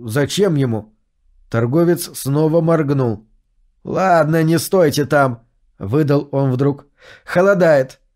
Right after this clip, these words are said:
Проходите». Когда Виктор ступил под своды магазина, хозяин высунул наружу голову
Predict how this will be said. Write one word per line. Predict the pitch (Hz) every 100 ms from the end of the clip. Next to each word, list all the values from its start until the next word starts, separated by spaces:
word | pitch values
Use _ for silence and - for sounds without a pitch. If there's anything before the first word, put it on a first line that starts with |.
| _
Проходите». | - 196 247 190 143 - 87 _ _ _ _ _ _ _ _
Когда | - 110 135 190
Виктор | 165 185 - 156
ступил | - 143 175 165
под | 151 127
своды | 147 147 131
магазина, | 123 120 127 156 180 139 - _ _ _
хозяин | - 165 151 196 185 143 139
высунул | 190 180 170 160
наружу | 156 156 175 131 131
голову | 165 190 190 190